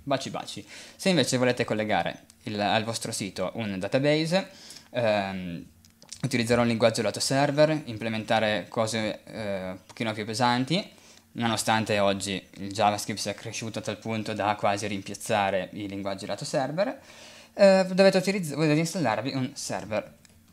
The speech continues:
locale sul vostro computer. Allora, io utilizzo Xampp, va bene?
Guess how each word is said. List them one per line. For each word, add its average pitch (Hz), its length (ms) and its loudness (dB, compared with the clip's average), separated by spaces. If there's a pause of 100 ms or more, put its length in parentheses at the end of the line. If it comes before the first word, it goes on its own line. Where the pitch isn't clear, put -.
(140)
locale 131 440 -2 (440)
sul - 160 -6
vostro 113 240 -4
computer. - 540 -12
Allora, 101 420 0 (1300)
io 185 220 6
utilizzo 135 480 2
Xampp, - 560 -4
va 120 100 2
bene? 127 340 2